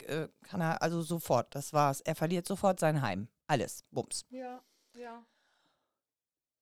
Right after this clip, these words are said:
Speaker 1: Ja, da stehst du aber nackt im Sturm. Jetzt kommst du wieder auf meine Metapher vom Anfang
Speaker 2: Ja.
Speaker 1: jetzt, ne?
Speaker 2: Auf jeden Fall mit jeder Menge Sand im Hintern.
Speaker 1: Ja.
Speaker 2: Das kannst du ja wohl glauben, echt.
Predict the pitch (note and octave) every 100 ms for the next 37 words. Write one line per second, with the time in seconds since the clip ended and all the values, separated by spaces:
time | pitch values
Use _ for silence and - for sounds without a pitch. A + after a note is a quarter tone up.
0 | _ D4+ B3 E3+ E3 E3 E3+ - B3 C4+
1 | - - B3+ B3 A3+ G3+ - - C4+ -
2 | - C#4 A#3 E3 E3+ - A3+ G#3+ G#3+ G#3
3 | F#3+ F#3+ G3+ G3 G3+ G3 - G#3+ F#3+ E3
4 | F3 F#3 G3+ G3 - - - D3+ - -
5 | F3+ D#4 - _ _ _ _ A3+ A#3 C4+
6 | C4+ B3 B3+ A3 G#3+ G#3 A#3+ D4+ C4 B3+
7 | A3+ A#3 A#3 A3 A3 A3+ G3+ F#3 F#3+ F#3
8 | F#3 F3 E3 F#3+ F3+ E3+ - - _ _
9 | _ _ _ _ _ _ _ _ _ _
10 | G#3+ G3 F#3 - A3 G#3+ A3 - G#3 G3+
11 | G#3 G3+ A3+ G#3+ G#3 G3 F#3 - - G#3
12 | - -